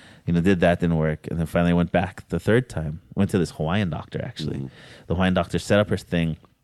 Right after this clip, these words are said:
Speaker 1: and was about to, like, do her touch around me. And so she's like, "There's, there's something wrong with him. Only Western medicine can help him at this point."
Speaker 2: And
Speaker 1: So
Speaker 2: she
Speaker 1: take
Speaker 2: picked that out real
Speaker 1: Yeah,
Speaker 2: quick.
Speaker 1: really, before she even touched me.
Speaker 2: Wow.
Speaker 1: And so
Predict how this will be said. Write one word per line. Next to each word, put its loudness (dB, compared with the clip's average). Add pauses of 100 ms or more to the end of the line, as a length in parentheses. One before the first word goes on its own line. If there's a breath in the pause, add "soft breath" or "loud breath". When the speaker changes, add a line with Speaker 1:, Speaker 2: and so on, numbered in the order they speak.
(880 loud breath)
Speaker 1:
and 0
was 0
about 0
to, -2
like, -4 (240)
do -2
her -2
touch -6
around -6
me. -6
And -6
so -6
she's -10
like, -8 (920)
"There's, -2 (340)
there's -2
something -2
wrong -4
with -6
him. -4
Only 2
Western -4
medicine -4
can -8
help -6
him -6
at -8
this -8
point." -8 (480 loud breath)
Speaker 2:
And -6
Speaker 1:
So 0
Speaker 2:
she -2
Speaker 1:
take 6
Speaker 2:
picked 2
that 2
out -2
real 4
Speaker 1:
Yeah, 4
Speaker 2:
quick. 2
Speaker 1:
really, 4 (240)
before 4
she 0
even 2
touched -6
me. -8 (160)
Speaker 2:
Wow. -16 (540 loud breath)
Speaker 1:
And 0
so 2